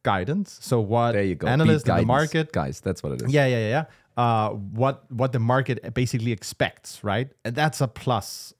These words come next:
Speaker 1: plus column. If you can beat guidance, you're doing really great. But if you actually raise your guidance in the same turn, then people will go ballistic.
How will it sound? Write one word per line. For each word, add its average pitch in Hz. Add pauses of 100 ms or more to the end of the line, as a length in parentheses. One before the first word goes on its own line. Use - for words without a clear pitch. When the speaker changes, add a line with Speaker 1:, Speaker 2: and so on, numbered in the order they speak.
Speaker 1:
plus 117
column. 80
If 113
you 160
can 175
beat 185
guidance, 165
you're 110
doing 101
really 123
great. 131 (340)
But 110
if 110
you 120
actually 113
raise 101
your 98
guidance 87 (100)
in 104
the 95
same 107
turn, 123 (520)
then 113
people 117
will 101
go 98
ballistic. 98